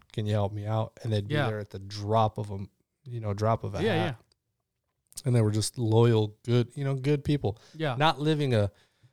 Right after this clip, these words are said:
Speaker 1: quote unquote good
Speaker 2: Mm-hmm.
Speaker 1: life, but are
Speaker 2: Mm.
Speaker 1: good, like, good hearts, you know,
Speaker 2: Yeah, yeah.
Speaker 1: like, good people.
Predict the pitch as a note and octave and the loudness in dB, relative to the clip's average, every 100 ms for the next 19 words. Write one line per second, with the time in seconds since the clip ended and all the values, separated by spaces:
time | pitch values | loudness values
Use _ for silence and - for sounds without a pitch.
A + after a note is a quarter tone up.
0 | _ - C3 B2 A#2+ A2+ - C3 A#2 A2+ | _ 6 10 12 10 6 8 8 8 6
1 | A#2 G#2+ G#2 A2 A#2+ B2+ - _ - A2+ | 4 4 4 4 2 -2 -10 _ -8 -2
2 | G#2+ A#2 A2+ A#2 A2 - - A#2 G#2 A#2+ | -2 -2 -2 0 0 -4 -6 -6 -2 0
3 | A#2 G#2 A2 G2+ - - A2+ F3+ C3+ A2 | 2 4 4 2 -4 -10 -4 -4 -4 -6
4 | G#2+ G#2+ A2+ G#2+ G#2+ G2 | -10 -8 -6 -6 -6 -10